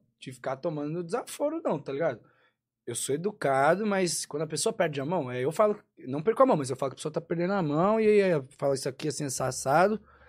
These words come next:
E eu lembro que ele começou a me esculachar, velho, do nada. E ele é um professor da hora, tá ligado? Ele era um professor, tipo, que era sangue bom. Dos que eu considerava, eu falava, "Não, esse professor é da hora." Começou a me esculachar.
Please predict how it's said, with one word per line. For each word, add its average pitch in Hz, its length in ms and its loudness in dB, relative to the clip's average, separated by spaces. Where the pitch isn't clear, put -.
E 285 40 2
eu 311 60 6
lembro 330 140 4
que 330 60 2
ele 302 60 0
começou 302 260 4
a 302 40 4
me 330 40 4
esculachar, 269 640 6
velho, 220 200 8
do 170 120 -2
nada. 254 320 4
E 175 60 2
ele 170 100 6
é - 20 6
um 208 40 4
professor 202 340 0
da 185 200 4
hora, 196 260 8
tá - 100 -16
ligado? 151 200 0
Ele 190 60 0
era 190 100 0
um - 20 0
professor, 165 320 -2
tipo, - 240 -14
que - 100 2
era 208 240 6
sangue 247 260 2
bom. 269 220 4
Dos 151 180 -2
que - 80 2
eu 175 100 4
considerava, 170 680 2
eu 135 60 -4
falava, 165 220 -2
"Não, 170 80 -2
esse 143 120 -10
professor 139 280 -6
é 160 240 0
da 208 120 6
hora." 147 220 2
Começou 160 340 -2
a 175 40 4
me 202 80 2
esculachar. 196 920 4